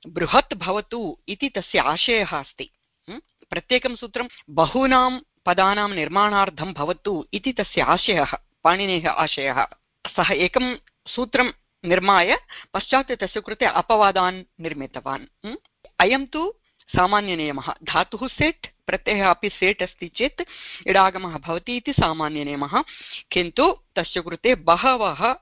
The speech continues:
अपवादाः सन्ति इति स्मर्तव्यम्। धातुः कथं सेट् भवति, कदा अनिट् भवति, केन सूत्रेण धातुः अनिट् भवति,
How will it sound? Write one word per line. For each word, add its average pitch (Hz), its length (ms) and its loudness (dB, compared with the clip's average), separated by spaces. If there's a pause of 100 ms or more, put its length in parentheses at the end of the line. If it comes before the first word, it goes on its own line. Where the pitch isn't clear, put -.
(120)
अपवादाः 151 600 -2
सन्ति 160 360 -10
इति 196 240 -6
स्मर्तव्यम्। - 1160 -4 (380)
धातुः 254 580 -2
कथं 208 340 -2
सेट् 254 320 -2
भवति, 214 580 -4 (640)
कदा 165 300 6
अनिट् 196 480 -2
भवति, 190 560 -8 (360)
केन 208 240 2
सूत्रेण 247 520 -4
धातुः 190 580 -2
अनिट् 202 280 -4
भवति, 180 520 -6